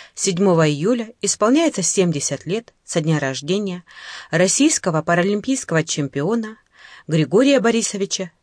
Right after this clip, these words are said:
Шнейдермана. Григорий Борисович Шнейдерман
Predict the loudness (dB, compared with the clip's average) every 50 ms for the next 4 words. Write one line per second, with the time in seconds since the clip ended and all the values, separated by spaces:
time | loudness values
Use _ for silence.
0 | _ _ _ _ _ -12 -6 -2 0 2 2 2 0 -2 -2 -4 -4 -6 -8 -10
1 | -12 -16 -18 -20 _ _ _ _ _ _ _ _ _ _ _ _ _ _ _ _
2 | _ -20 -20 -20 -14 -8 -4 -4 -2 0 2 2 4 4 4 2 2 2 0 -2
3 | -2 -2 0 0 2 2 2 0 0 0 -2 -2 -2